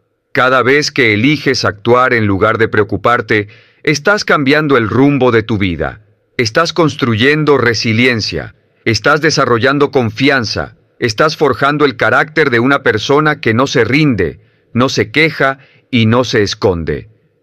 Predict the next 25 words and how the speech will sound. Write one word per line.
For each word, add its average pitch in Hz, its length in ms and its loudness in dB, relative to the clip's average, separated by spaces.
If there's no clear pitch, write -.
El 127 160 0
mundo 170 380 2
necesita 143 640 0
más 135 320 0
personas 120 640 0
como 110 260 0
tú, 107 340 -4
personas 131 500 0
que 120 120 -2
lideren 107 400 0
con 107 180 0
ejemplo, 98 600 -4
que 131 100 0
transformen 127 680 0
miedo 165 440 2
en 117 160 0
movimiento, 95 880 -2
que 135 100 2
inspiren 165 480 0
a 131 80 4
otros 165 400 2
a 104 140 2
hacer 143 260 0
lo 127 100 2
mismo. 101 520 -2